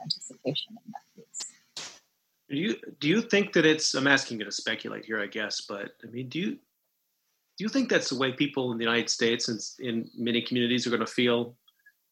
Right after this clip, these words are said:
Speaker 2: after this is over? When they realize they had to rely on things other than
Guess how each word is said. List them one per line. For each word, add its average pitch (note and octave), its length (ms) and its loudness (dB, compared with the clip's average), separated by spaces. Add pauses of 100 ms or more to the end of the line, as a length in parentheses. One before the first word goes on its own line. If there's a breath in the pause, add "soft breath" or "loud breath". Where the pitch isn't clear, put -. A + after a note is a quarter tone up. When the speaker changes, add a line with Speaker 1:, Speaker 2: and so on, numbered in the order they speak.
(320)
Speaker 2:
after A#2 240 2
this A#2+ 220 0
is C#3+ 140 2
over? D#3+ 400 0 (140)
When A#2+ 100 0
they A#2 60 6
realize C3 400 6
they B2 100 2
had C#3+ 160 2
to C3+ 80 0
rely A2+ 320 2
on B2 180 0
things B2 460 0
other A#2+ 300 2
than G#2+ 580 0